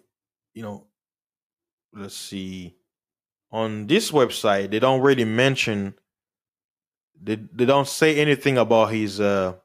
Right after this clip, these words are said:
they didn't, they don't mention if he's a Hebrew Israel or nothing. They just say that, uh,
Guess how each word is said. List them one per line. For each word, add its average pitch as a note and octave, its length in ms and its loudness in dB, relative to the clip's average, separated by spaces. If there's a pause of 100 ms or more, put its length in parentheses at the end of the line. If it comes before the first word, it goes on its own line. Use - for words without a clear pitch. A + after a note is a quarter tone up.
(1600)
they A2+ 80 -4
didn't, C3 340 2
they B2 80 2
don't C3 180 0
mention C3 320 0
if A#2 120 -4
he's G2+ 180 -4
a G2+ 80 -4
Hebrew D#3+ 460 4
Israel D#3 300 2
or - 20 -2
nothing. B2 320 0
They G#2+ 80 -2
just A#2 260 -2
say B2 160 2
that, G2+ 240 -4 (840)
uh, G#2 760 0